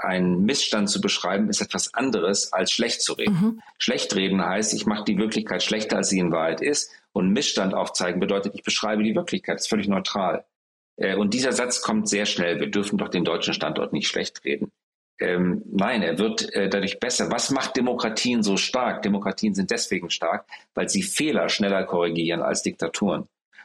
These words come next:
Speaker 1: Äh, und das ist unsere große Stärke. Und derjenige, der sich den Mut macht oder der sich die Mühe macht, in Deutschland darauf hinzuweisen, dass ein Defizit besteht,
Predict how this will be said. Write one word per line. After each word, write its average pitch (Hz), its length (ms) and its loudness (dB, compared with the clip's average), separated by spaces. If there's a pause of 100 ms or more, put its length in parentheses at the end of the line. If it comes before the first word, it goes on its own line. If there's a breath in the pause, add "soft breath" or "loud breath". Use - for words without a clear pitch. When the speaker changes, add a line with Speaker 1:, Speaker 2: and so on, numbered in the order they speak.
(120)
Speaker 1:
Äh, 92 200 0
und 92 100 2
das 101 120 2
ist - 60 0
unsere 104 240 2
große 101 280 2
Stärke. 104 460 0
Und 87 220 0
derjenige, 101 540 2
der 90 140 0
sich 92 200 -2
den 90 180 0
Mut 147 320 2
macht 98 240 -2
oder 98 220 2
der 95 200 -2
sich - 160 -4
die 98 120 0
Mühe 143 260 2
macht, 92 280 0 (400 loud breath)
in 98 200 0
Deutschland 107 480 0
darauf 95 240 -2
hinzuweisen, 95 640 0
dass 87 200 -2
ein 92 200 0
Defizit - 520 -2
besteht, - 540 -2